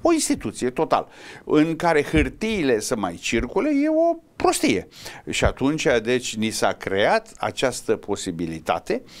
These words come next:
ca astăzi noi să nu mai trebuiască să avem hârtii înregistrate pe-, peste tot, pentru că avem platforme, pentru că avem documente online, pentru că documentele online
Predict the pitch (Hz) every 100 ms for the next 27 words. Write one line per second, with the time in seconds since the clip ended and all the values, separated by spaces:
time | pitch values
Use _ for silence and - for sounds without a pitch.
0 | - - 120 - - _ - - - -
1 | 202 262 - - - - 123 143 143 123
2 | 120 117 214 240 160 - 120 107 117 -
3 | 113 107 - 113 107 - 98 117 120 92
4 | 107 - 120 113 98 98 98 87 85 117
5 | 110 98 - 98 90 - - - 123 -
6 | - 208 - - - - 220 247 254 311
7 | 311 311 330 - 320 147 107 131 120 123
8 | - 113 165 202 160 143 165 208 208 208
9 | 202 - 190 208 202 151 95 - 110 117
10 | 117 127 113 123 151 170 147 120 120 190